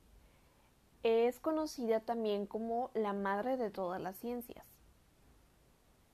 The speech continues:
¿Por qué aparece en nuestras vidas sin que nos demos cuenta? ¿Qué nos aporta estos pensamientos? Nos ayuda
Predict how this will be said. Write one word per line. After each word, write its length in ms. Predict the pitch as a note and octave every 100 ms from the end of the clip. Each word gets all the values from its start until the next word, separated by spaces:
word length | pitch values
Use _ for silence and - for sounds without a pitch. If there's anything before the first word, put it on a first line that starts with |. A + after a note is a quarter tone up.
| _ _ _ _
¿Por 120 | D4 -
qué 100 | F#4+
aparece 480 | - F#4+ D#4+ D4+ D#4
en 80 |
nuestras 380 | C#4+ B3 G3+ F#3+
vidas 360 | G#3 G#3+ G#3+ G3 -
sin 160 | F#3 F3+
que 100 | F3+
nos 220 | F3+ G3
demos 300 | G#3 G#3+ A3+
cuenta? 400 | - C4 G#3+ - - _ _ _ _ _ _ _ _
¿Qué 140 | A3 A#3
nos 200 | C#4+ D4
aporta 540 | - C4+ D#4 D#4+ G3+
estos 320 | G3+ - G#3
pensamientos? 800 | - G3+ G3+ G3 A3+ G3 - - - _ - - - - _ - _ - - _ _ _ - - - _ _ _ _ _ _ _
Nos 380 | A#3 A#3+ E4+ D#4+
ayuda 500 | A3+ G#3 G3+ G#3